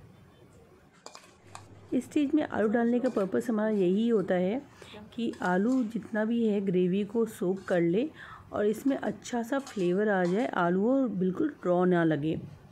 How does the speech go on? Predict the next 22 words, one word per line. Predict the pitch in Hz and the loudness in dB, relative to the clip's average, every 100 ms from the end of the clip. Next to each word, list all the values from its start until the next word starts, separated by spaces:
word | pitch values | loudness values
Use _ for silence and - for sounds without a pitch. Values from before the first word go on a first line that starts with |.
| - - - - | -20 -20 -20 -6
ये | 214 | -2
already | - 190 196 233 | 2 2 2 2
हमारा | 240 247 - | 2 2 0
एटी | 180 175 226 | 0 -2 -4
परसेंट | 226 220 254 220 | -4 -2 -2 0
हुआ | 208 196 | 0 2
हुआ | 214 - | 2 2
आलू | 165 180 214 | 2 2 2
है। | 240 277 - - - - - - | 2 -2 -12 -20 -20 -20 -14 -8
इसमें | - 208 | -2 0
हम | 208 | 2
डाल | 180 175 190 | 4 4 2
देंगे, | 202 233 | 2 0
ये | 285 294 | 0 0
और | - 190 | 0 0
भी | 185 | 0
पक | 185 160 | 0 0
जाएगा। | 156 156 151 165 | 2 2 2 0
और | - 185 | -2 -2
देखिए | 160 170 170 | 0 -2 -2
gravy | 277 170 175 196 | -4 0 2 2
बिल्कुल | 180 180 - | 0 -2 -4